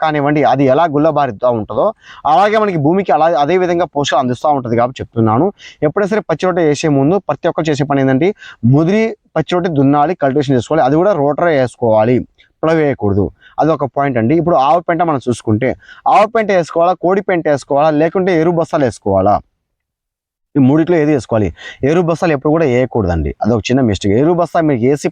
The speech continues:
పంట సాధిస్తా అంటే ఎరువు బస్తా వేయడం మనకి అధికమైన ఖర్చు వస్తది మనకి. అది మెయిన్ పాయింట్ అండి. అధిక మనకి ఎరువు బస్తాలు అనేది తర్వాత వేసుకోవాలి, షెడ్యూల్ ప్రకారం తర్వాత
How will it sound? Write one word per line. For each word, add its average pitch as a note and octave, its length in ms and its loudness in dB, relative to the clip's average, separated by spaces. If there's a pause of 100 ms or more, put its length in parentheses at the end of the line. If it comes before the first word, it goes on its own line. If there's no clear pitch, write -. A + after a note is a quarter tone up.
పంట C#3+ 300 -2
సాధిస్తా A#2+ 400 0
అంటే D3+ 180 -2 (440)
ఎరువు G3 180 2
బస్తా G3+ 180 -2
వేయడం E3 200 2
మనకి E3 240 0
అధికమైన F3 440 0
ఖర్చు D3 240 -4
వస్తది G#2+ 280 -2
మనకి. G2+ 240 0 (380)
అది B2+ 200 2
మెయిన్ D3 240 0
పాయింట్ B2 240 0
అండి. B2 200 2 (420)
అధిక D#3+ 200 0 (320)
మనకి D3 180 0 (120)
ఎరువు F3+ 180 2
బస్తాలు F#3 280 -2
అనేది F#3+ 300 -2
తర్వాత F#3+ 260 0
వేసుకోవాలి, E3+ 360 -2
షెడ్యూల్ C#3+ 280 0
ప్రకారం D3+ 240 -2
తర్వాత B2+ 160 0